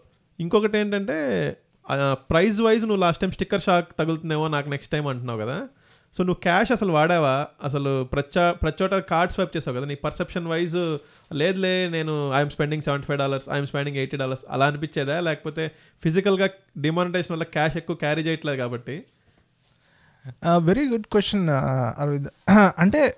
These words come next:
Speaker 2: first of all నేను ఇండియాలో లేను కాబట్టి మనం ఇక్కడ ప్రతి, మనం ఇక్కడ పావలాకైనా అర్ధ రూపాయికైనా వాడేది క్యా-, ఆ, కార్డే కాబట్టి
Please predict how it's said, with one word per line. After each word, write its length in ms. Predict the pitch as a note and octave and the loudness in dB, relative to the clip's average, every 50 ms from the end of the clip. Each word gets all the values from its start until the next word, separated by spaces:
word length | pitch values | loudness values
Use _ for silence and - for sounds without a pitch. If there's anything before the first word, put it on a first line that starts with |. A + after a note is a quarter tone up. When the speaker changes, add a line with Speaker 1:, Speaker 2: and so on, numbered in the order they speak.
| - - D3 | -2 -2 -2
Speaker 2:
first 200 | C#3+ - - - | -2 -2 -2 0
of 100 | A#3 A#3 | 2 4
all 120 | A3 F3+ C#3+ - _ - - _ _ _ - | 4 2 2 -2 _ -18 -20 _ _ _ 2
నేను 420 | D#3 C#3 C#3+ D3 D#3 D#3+ E3 D3+ C#3+ | 4 6 6 6 6 6 6 4 4
ఇండియాలో 340 | C3 C3 C#3 D3+ E3 E3+ E3+ | 4 4 4 4 4 6 6
లేను 260 | D3+ C3+ C#3+ D#3+ E3+ | 6 6 4 4 4
కాబట్టి 460 | D#3 D3 C3 A#2 A#2 A#2 - - C3 - - | 4 2 2 2 0 -2 -2 -4 -4 -4 -2
మనం 320 | C3 B2+ C3+ E3 F3 E3 | 0 0 2 2 2 0
ఇక్కడ 240 | - D3+ - F3+ E3 | -2 -2 0 2 2
ప్రతి, 280 | C#3+ - - D3 B2 - - | 2 2 2 0 0 2 2
మనం 220 | C#3+ C#3 C#3 C3+ | 2 4 4 4
ఇక్కడ 280 | C3 A#2+ - C3 A#2 - - - - - - - _ _ _ - | 2 2 0 0 -2 -2 -4 -8 -20 -20 -20 -20 _ _ _ 4
పావలాకైనా 560 | C#3+ B2 A#2+ C3 D3+ E3 E3 D#3+ - E3+ F3+ | 6 6 6 6 6 4 4 2 2 0 0
అర్ధ 140 | E3+ D#3+ D#3+ | 0 0 0
రూపాయికైనా 420 | E3 E3+ E3 E3+ D#3+ D#3+ E3 F3 | 0 0 0 0 0 0 2 2
వాడేది 280 | E3 D#3 D3+ D3+ D#3 E3 | 4 4 6 6 4 2
క్యా-, 340 | D#3+ - C#3+ C3+ - - C#3+ | 2 2 2 2 4 2 0
ఆ, 40 | C3+ | 0
కార్డే 380 | - - C3 C3 C3+ D#3 D#3 | 2 4 4 4 4 4 4
కాబట్టి 540 | D3 D3 C#3+ C#3+ C#3+ D#3 - - D#4 E4 | 4 4 4 4 2 0 -2 -4 -4 -4